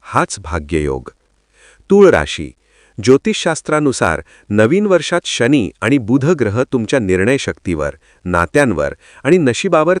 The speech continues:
थेट प्रभाव टाकतात. मागील काळात तुम्ही अनेकदा त्वरित निर्णय घेऊन किंवा जास्त बोलून परिस्थिती हाताबाहेर गेली पाहिली असेल,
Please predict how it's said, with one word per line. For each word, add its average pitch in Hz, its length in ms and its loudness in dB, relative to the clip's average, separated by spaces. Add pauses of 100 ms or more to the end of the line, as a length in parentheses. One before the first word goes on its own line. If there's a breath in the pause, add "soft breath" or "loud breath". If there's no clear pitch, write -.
थेट 190 280 0
प्रभाव 90 320 0
टाकतात. 71 440 -6 (640 soft breath)
मागील 101 400 2
काळात 113 260 2 (100)
तुम्ही 120 200 -2 (100)
अनेकदा 135 420 -2
त्वरित 123 460 0
निर्णय 131 300 2
घेऊन 85 380 -6 (280 soft breath)
किंवा 185 280 2
जास्त 143 360 0
बोलून 135 400 2
परिस्थिती 120 500 -2
हाताबाहेर 104 580 -2
गेली 95 260 -2
पाहिली 82 420 -2
असेल, 73 340 -6